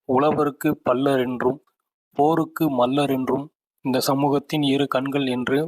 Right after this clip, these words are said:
வரலாறு சொல்கிறது. இன்றளவும் வாழ்வியலும் சொல்கிறது. இரண்டு விதமான வாழ்க்கையை வாழ்ந்தவர்கள் இந்த தேவேந்திர குல வேளாளர் சமூகம். உழவு தொழிலை செய்து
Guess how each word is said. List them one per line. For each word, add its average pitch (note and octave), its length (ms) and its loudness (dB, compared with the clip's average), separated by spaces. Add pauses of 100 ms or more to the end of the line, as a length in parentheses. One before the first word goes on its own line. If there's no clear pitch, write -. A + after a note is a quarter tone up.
(100)
வரலாறு C3 480 2
சொல்கிறது. A#2+ 600 -2 (320)
இன்றளவும் C3 720 0
வாழ்வியலும் C3+ 640 0
சொல்கிறது. A#2 540 -4 (380)
இரண்டு D3 420 0 (280)
விதமான C#3+ 460 2
வாழ்க்கையை C#3+ 460 2
வாழ்ந்தவர்கள் B2+ 680 0
இந்த A#2+ 260 -2
தேவேந்திர B2+ 440 0
குல A#2+ 260 0
வேளாளர் A2+ 480 0
சமூகம். A2 320 -6 (160)
உழவு D3 380 0
தொழிலை C#3 400 -2
செய்து B2+ 340 0